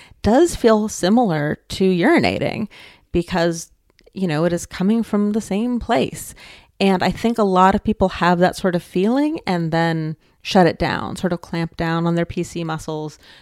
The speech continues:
don't let it happen. And it's very possible they don't know that they're doing that.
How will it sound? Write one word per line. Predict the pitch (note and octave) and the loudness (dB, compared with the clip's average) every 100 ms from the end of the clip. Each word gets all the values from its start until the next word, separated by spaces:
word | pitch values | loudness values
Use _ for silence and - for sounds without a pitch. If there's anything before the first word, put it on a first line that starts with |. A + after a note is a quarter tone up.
| - | -4
don't | E3+ A2+ | -2 0
let | E3+ | -2
it | - | -2
happen. | E3 E3+ E3+ A#3+ C4 C#4+ - - - _ | -2 -2 -2 -2 0 -2 -8 -20 -20 _
And | F#3+ | -2
it's | F3 - | -2 -2
very | D3+ F3+ G3+ | 2 6 6
possible | F3 E3 D#3 F3 D#3 | 4 0 -4 -6 -6
they | D3+ | -6
don't | D3 D3+ - | -6 -6 -6
know | D#3+ D#3 | -6 -8
that | - | -8
they're | - C#3 | -10 -10
doing | - F#3+ A#3 B3 | -2 0 0 0
that. | C#4+ D4 | 0 -2